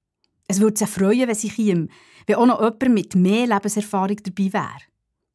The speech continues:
Beschwingt von diesem Gespräch geht sie heim. Die wollen wirklich, dass sie kommt, das hat sie gemerkt. Und das gefällt ihr. Jemand, der wirklich will, dass sie kommt. Sie geht dann tatsächlich an den Anlass.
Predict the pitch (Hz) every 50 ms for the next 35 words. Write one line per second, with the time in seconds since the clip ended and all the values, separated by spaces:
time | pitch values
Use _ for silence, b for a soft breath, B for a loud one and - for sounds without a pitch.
0 | _ _ _ _ _ _ _ _ _ _ - 139 - - 185 190 202 208 208 208
1 | - 165 147 139 143 - - - - 143 139 151 151 156 - - - 170 147 139
2 | - - - - - 165 135 143 - - _ _ _ _ _ _ _ _ _ _
3 | _ _ _ _ _ _ _ - 240 220 208 180 170 156 151 180 190 233 302 -
4 | - - 302 - - - 202 - - - 170 - - - - 262 - _ - -
5 | - - 196 202 190 156 - - 165 - - - 196 226 90 - - - - _
6 | - b b b b b b b b b b b - 180 156 196 190 - - -
7 | - 160 170 185 196 - - - 202 196 170 139 139 - _ _ _ _ _ _
8 | _ _ _ _ _ - 226 220 220 214 - _ - 262 247 202 175 147 151 160
9 | 196 202 233 214 - - - - 156 156 156 160 - _ - 160 - - - 151
10 | - - 185 175 - - - _ _ - - - _ _ _ _ _ _ _ _
11 | _ _ _ _ _ _ _ _ _ _ _ _ _ _ _ - - 208 202 208
12 | 165 190 214 214 233 214 - 196 196 202 208 - 202 185 196 - - 202 - 202
13 | 196 202 208 - - 180 185 196 208 214 226 247 - - - -